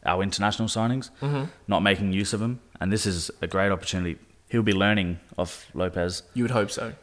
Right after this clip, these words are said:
Speaker 1: He'll be learning off this guy. And, um, that can only be a good thing for
Speaker 2: Yeah.
Speaker 1: Noah.
Speaker 2: Yeah, it's twofold. They, Lopez acts on the pitch.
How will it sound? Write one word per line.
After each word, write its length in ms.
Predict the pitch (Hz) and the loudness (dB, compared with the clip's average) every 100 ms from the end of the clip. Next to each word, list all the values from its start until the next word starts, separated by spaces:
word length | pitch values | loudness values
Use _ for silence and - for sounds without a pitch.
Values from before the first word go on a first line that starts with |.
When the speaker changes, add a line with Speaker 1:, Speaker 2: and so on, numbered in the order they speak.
| - | -2
Speaker 1:
He'll 80 | 101 | 2
be 140 | 95 | 2
learning 400 | 92 92 95 90 | 2 2 2 0
off 160 | 87 - | -4 -4
this 160 | 92 | -6
guy. 320 | - 85 87 87 - - | 0 2 2 -2 -14 -18
And, 260 | - 85 90 | -8 -2 0
um, 340 | 90 87 87 - - _ _ - | 0 0 -4 -10 -20 _ _ -2
that 140 | 92 | 0
can 100 | 104 | 2
only 180 | 95 95 | 2 2
be 120 | 95 | 0
a 40 | 90 | 0
good 180 | 95 80 | -2 -4
thing 240 | 73 98 - | -8 -10 -8
for 80 | - | -4
Speaker 2:
Yeah. 60 | 85 | 0
Speaker 1:
Noah. 220 | 90 107 - - - - - | 0 -2 -8 -20 -20 -20 -4
Speaker 2:
Yeah, 160 | - 170 | 2 4
it's 220 | - - | 4 2
twofold. 480 | - 143 - 92 - - - | 2 2 2 0 0 -10 -4
They, 320 | 117 120 113 107 - | 2 2 2 -2 -6
Lopez 640 | 123 123 127 120 107 - - - - | 2 4 4 2 2 0 -4 -10 0
acts 220 | 123 123 | 2 2
on 80 | 120 | -2
the 80 | 110 | -2
pitch. 500 | - 113 - - | -2 -4 -4 -10